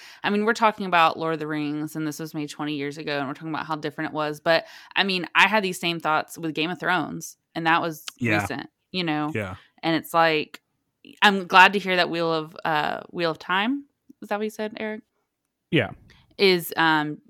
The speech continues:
Speaker 1: definitely being representative and doing that. But, I mean, there's still plenty of, like,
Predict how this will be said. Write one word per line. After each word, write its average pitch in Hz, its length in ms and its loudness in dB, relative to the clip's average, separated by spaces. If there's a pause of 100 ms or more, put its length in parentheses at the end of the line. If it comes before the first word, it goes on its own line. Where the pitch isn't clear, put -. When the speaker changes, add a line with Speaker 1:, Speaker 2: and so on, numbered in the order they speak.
Speaker 1:
definitely 160 680 -2 (1900)
being 180 400 0
representative 156 840 -2
and 151 340 -6
doing 165 240 -4
that. 151 300 2
But, 156 340 4
I 170 80 0
mean, 170 140 -2 (120)
there's 170 180 -4
still 185 200 0
plenty 170 320 -4
of, 156 120 -2
like, 147 260 -4